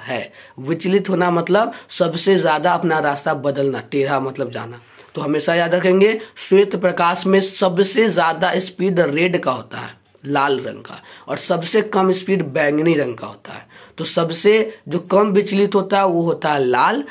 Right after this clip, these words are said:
और सबसे ज्यादा जो विचलित होता है वो होता है आपका बैंगनी रंग। तो यहाँ पे आपका कौन सा यहाँ पे दिया हुआ ऑप्शन, हम्म, देखिए सी नंबर है ना, बैंगनी कलर, इसलिए आपका जो मतलब बैंगनी, नीला, यही सब आता है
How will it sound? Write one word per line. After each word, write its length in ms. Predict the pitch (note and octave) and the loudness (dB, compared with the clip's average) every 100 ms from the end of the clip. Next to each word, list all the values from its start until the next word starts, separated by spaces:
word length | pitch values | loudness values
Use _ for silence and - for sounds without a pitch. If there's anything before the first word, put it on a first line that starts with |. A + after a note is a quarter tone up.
| - - | -12 -10
और 80 | C#3+ | -4
सबसे 380 | F3 E3+ G3 | -4 0 2
ज्यादा 340 | D3+ D#3+ E3+ A3+ | 2 2 0 2
जो 140 | G3+ | 2
विचलित 440 | F3 E3+ - D3 C#3+ | 0 -2 -4 -6 -4
होता 220 | - D#3+ | -2 0
है 100 | E3+ | 0
वो 200 | C#3+ C#3+ | 0 0
होता 240 | C3+ C#3 | 0 0
है 80 | C#3+ | 0
आपका 280 | C3+ - F3 | 0 0 0
बैंगनी 420 | C#3 C3 B2+ B2 | 0 -2 -4 -6
रंग। 300 | G#2+ G#2+ - - - | -8 -14 -18 -20 -6
तो 60 | C#3+ | -4
यहाँ 200 | C#3+ C#3+ | -2 -2
पे 120 | D3 | -2
आपका 240 | C#3 D3 | -2 -4
कौन 240 | C#3+ F3+ F#3 | -2 0 0
सा 120 | D#3+ | 0
यहाँ 180 | D3+ C3 | -2 -4
पे 120 | C3+ | -6
दिया 200 | C3 B2+ | -6 -6
हुआ 140 | A#2+ | -8
ऑप्शन, 320 | A#2 - C#3+ D3 _ _ _ _ _ _ _ _ - | -8 -8 -8 -10 _ _ _ _ _ _ _ _ -8
हम्म, 200 | B2+ B2 | -4 -4
देखिए 260 | B2+ B2 | -6 -8
सी 180 | - F3 | -2 2
नंबर 240 | E3+ E3 G#3 | 4 4 2
है 80 | A3+ | 2
ना, 80 | |
बैंगनी 460 | D#3+ D3 D3 D3 D3 | 0 0 0 2 0
कलर, 280 | C#3 A2 - _ - - | -2 -6 -10 _ -16 -8
इसलिए 340 | D3 - F#3 F3+ | -4 0 4 4
आपका 380 | D#3 C#3+ D3 D3+ | 2 -2 0 2
जो 160 | C#3+ | 0
मतलब 300 | C#3 D#3+ E3+ | 0 0 2
बैंगनी, 480 | D#3 D3+ D#3 D#3+ D#3+ | 0 0 0 2 2
नीला, 480 | D#3 D3 D3 D3+ D3+ | 2 4 4 4 2
यही 300 | C#3+ D3+ D#3 | 2 0 -2
सब 220 | E3 C3+ | -2 0
आता 240 | B2+ C3+ | 0 -2
है 180 | D#3 G#3 | -2 -4